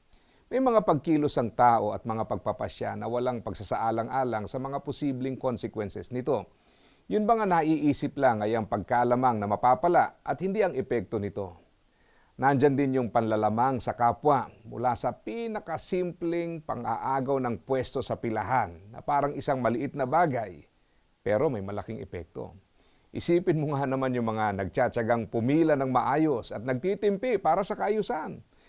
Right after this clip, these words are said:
Kapag nasiraan na sila ng loob dahil tila parang baliwala ang efforts nila, eh di ba bandang huli, balik na naman tayo sa dati na agawan, tulakan, unahan at utakan, di ba? Nakaka-discourage nga naman kasi yung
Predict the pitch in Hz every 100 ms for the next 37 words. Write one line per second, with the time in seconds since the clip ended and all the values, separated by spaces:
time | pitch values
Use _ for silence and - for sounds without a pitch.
0 | - _ _ 160 180 160 160 - 135 170
1 | 185 170 160 - 147 139 135 117 147 143
2 | 101 107 123 123 165 160 165 151 - -
3 | 107 120 113 85 113 135 139 139 139 123
4 | 120 113 123 107 - 117 104 90 - _
5 | _ _ _ - 98 117 127 113 104 113
6 | 135 123 101 104 120 175 214 196 170 151
7 | 127 123 117 120 143 190 190 117 95 101
8 | 95 110 175 190 175 175 175 160 113 113
9 | 147 185 185 180 - 123 180 175 160 180
10 | - - 156 180 180 202 160 95 101 127
11 | 147 _ _ _ _ _ _ _ _ _
12 | _ _ 151 151 180 165 151 - 156 139
13 | 139 113 135 120 117 113 104 107 - 95
14 | 104 117 107